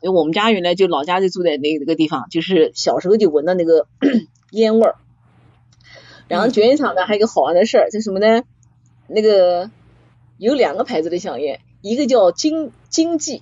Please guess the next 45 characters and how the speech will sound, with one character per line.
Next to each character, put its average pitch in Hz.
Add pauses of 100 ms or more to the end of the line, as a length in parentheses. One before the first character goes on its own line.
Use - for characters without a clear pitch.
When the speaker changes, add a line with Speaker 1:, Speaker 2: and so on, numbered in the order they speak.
Speaker 1:
就 208
是 208
经 285
济 247
发 269
展 175
那 156
个 175
经 240
济； -
第 233
二 226
个 202
叫 196
南 170
京， 262 (240)
哎。 - (520)
然 202
后 262
有 196
一 233
年 185
南 185
京 247
卷 160
烟 180
厂， 196
因 180
为 196
我 185
跟 190
他 196
们 220
蛮 -
熟 -
的， 180
卷 170
烟 214
厂 175
那 160
个 131 (680)
<clears throat> -
做 226
广 147
告， 180